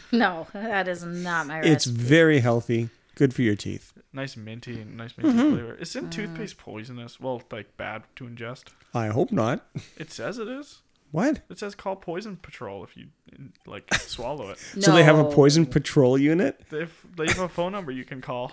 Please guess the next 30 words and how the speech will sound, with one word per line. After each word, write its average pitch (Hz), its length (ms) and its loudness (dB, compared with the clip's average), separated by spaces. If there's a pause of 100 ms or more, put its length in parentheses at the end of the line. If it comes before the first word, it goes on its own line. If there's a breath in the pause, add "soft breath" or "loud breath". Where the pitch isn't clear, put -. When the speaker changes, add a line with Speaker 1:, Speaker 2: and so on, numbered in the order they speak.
Speaker 2:
Or 156 100 8
do 143 80 6
you 156 40 12
mean 147 180 10
poison 127 340 6
con-, 113 300 -8 (120)
control? 117 500 0
Speaker 1:
You - 60 4
Speaker 3:
Poison - 160 2
Speaker 1:
can't 440 160 2
Speaker 3:
control. 190 580 6 (120)
<laughs> 226 120 6
Speaker 1:
Are 226 80 4
you, 262 220 6
Speaker 2:
Not 196 200 10
Speaker 1:
you, 311 80 0
Speaker 2:
patrol? 196 440 8
Speaker 1:
you 233 40 8
can't 302 200 6
just 294 200 -2
sit 269 220 2
there 269 160 2
and 240 160 -4
eat 220 180 -8
toothpaste 302 680 -4
if 233 160 -4
you 240 80 -4
wanted 233 360 -4
to? 320 160 -8 (180)
Speaker 3:
No. 156 320 -10